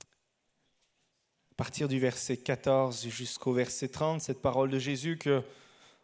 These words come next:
comme beaucoup connaissent très bien. Matthieu vingt-cinq,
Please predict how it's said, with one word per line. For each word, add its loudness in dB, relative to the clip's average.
comme -10
beaucoup -2
connaissent -4
très -4
bien. 0
Matthieu -4
vingt-cinq, -6